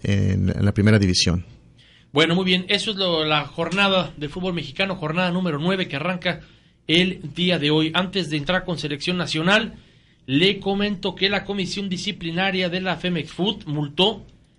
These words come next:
Speaker 2: al Cruz Azul con ciento noventa y cuatro mil doscientos ochenta pesos, producto de los hechos violentos que se suscitaron en el Estadio diez de diciembre el fin de semana pasado.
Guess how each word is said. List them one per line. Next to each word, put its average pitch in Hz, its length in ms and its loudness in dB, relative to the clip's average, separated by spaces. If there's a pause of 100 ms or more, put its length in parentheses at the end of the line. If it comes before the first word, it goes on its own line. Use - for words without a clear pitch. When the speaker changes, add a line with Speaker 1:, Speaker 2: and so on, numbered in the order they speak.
(120)
Speaker 2:
al 143 240 2
Cruz 147 220 -4
Azul 175 380 -4
con 156 200 -4
ciento 208 360 -4
noventa 151 300 -4
y 143 80 -4
cuatro 143 360 -2
mil 180 180 -4
doscientos 175 500 -6
ochenta 160 400 -6
pesos, 190 480 -4 (540)
producto 175 400 0
de 175 80 0
los 160 220 -4
hechos 180 320 -6
violentos 160 840 -2
que 143 280 -4
se 143 120 -8
suscitaron 156 640 -2
en 147 140 -4
el 139 80 -4
Estadio 175 320 0
diez 175 240 0
de 170 60 -2
diciembre 165 520 0 (420)
el 139 120 0
fin 190 180 -6
de 175 100 -2
semana 170 500 0
pasado. 185 500 4